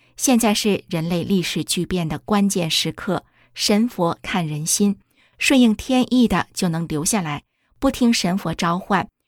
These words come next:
不退出党团队、中共邪党组织的，最后结局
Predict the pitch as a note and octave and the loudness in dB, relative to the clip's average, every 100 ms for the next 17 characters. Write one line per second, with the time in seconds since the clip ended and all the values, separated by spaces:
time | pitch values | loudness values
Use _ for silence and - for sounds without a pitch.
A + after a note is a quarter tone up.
0 | _ - G3 A#3+ D4 G#3+ G#3+ G3+ - F#3 | _ 2 2 2 2 2 2 -2 0 -2
1 | D#3 - D#3+ D#3 G3+ - _ - G3 G3 | -2 -4 -6 -2 -2 -2 _ -2 0 0
2 | F3 - - E3+ F3 E3+ - C#3+ - D#3+ | -4 -4 -6 -4 -4 -6 -6 -8 -6 -6
3 | D3+ - _ _ _ - G3+ G#3+ F#3 - | -8 -10 _ _ _ 0 2 2 -2 -2
4 | D#3+ G#3+ - D#3+ | -2 -2 -2 -2